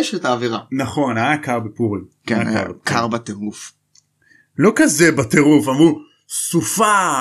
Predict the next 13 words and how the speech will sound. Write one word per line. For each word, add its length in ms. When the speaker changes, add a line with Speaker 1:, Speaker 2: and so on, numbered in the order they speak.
Speaker 2:
גל 140
Speaker 1:
לא, 400
Speaker 2:
קור, 360
Speaker 1:
היה, 180
Speaker 2:
פעם 340
Speaker 1:
היה, 100
Speaker 2:
במאה 260
שנה." 400
Speaker 1:
היה 140
Speaker 2:
היה 180
Speaker 1:
גשם 260
Speaker 2:
קר. 260
Speaker 1:
בבוקר. 220